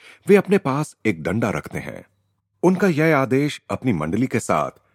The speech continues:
तत्क्षण किसी दूसरे स्थान पर पहुंचने का संकेत होता है। वे हमेशा ही एक स्थान से अदृश्य होकर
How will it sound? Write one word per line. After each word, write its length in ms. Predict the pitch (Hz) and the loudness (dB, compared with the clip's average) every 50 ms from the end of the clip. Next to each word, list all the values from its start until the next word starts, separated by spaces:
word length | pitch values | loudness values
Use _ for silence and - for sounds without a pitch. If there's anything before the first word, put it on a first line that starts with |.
| _ _ - | _ _ -2
तत्क्षण 460 | 180 175 175 - - - 180 170 170 - - _ _ - | -2 -2 -2 -2 -2 -2 0 0 0 -2 -6 _ _ -8
किसी 200 | - 160 - 165 | -8 -4 -2 -2
दूसरे 420 | - - - 143 160 - 180 190 156 | 0 2 2 0 2 2 2 0 0
स्थान 300 | - - - 87 107 131 | 0 -2 -4 -4 -4 -2
पर 120 | - 160 | -2 -4
पहुंचने 440 | 143 - - 76 78 - - 92 90 | -4 -4 -4 -6 -6 -6 -6 -6 -4
का 100 | - 82 | -4 -4
संकेत 480 | - - - 78 69 - 80 71 - 69 | -4 -4 -4 -4 -4 -4 -4 -4 -4 -6
होता 200 | 67 - 80 71 | -4 -4 -4 -4
है। 300 | 67 - - - - _ _ _ _ _ _ _ _ _ _ _ _ _ _ _ _ _ _ _ - | -4 -6 -8 -10 -14 _ _ _ _ _ _ _ _ _ _ _ _ _ _ _ _ _ _ _ -4
वे 100 | 78 90 | -2 0
हमेशा 440 | 80 76 87 85 92 110 - 131 110 | 0 0 0 0 0 0 0 0 -2
ही 280 | 78 78 71 67 64 - _ _ _ _ _ - | -2 -2 -6 -8 -8 -12 _ _ _ _ _ 2
एक 220 | 208 196 196 - | 4 4 4 2
स्थान 320 | - - - - 151 170 160 | -2 -10 -4 -2 0 0 2
से 160 | - 165 131 | 2 2 2
अदृश्य 420 | 87 78 73 - 135 147 - - | 2 2 0 -2 -2 -2 0 0
होकर 420 | 120 127 - - - 101 65 - | 2 2 2 2 0 -2 -2 -4